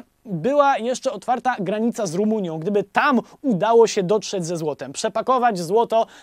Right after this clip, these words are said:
do pociągu, tym pociągiem przez Rumunię dotrzeć nad morze, nad tym morzem przepakować złoto na statek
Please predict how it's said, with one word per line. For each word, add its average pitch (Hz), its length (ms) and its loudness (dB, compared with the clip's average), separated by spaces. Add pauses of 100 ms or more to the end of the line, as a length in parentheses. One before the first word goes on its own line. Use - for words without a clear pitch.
do 214 180 6
pociągu, 220 540 0
tym 220 200 -2
pociągiem 233 480 2
przez 220 220 0
Rumunię 233 460 2
dotrzeć 214 440 -4
nad 202 200 -2
morze, 170 440 2 (240)
nad 220 220 2
tym 233 240 2
morzem 226 340 2
przepakować 226 600 0
złoto 226 480 4 (300)
na 220 300 0
statek 220 640 2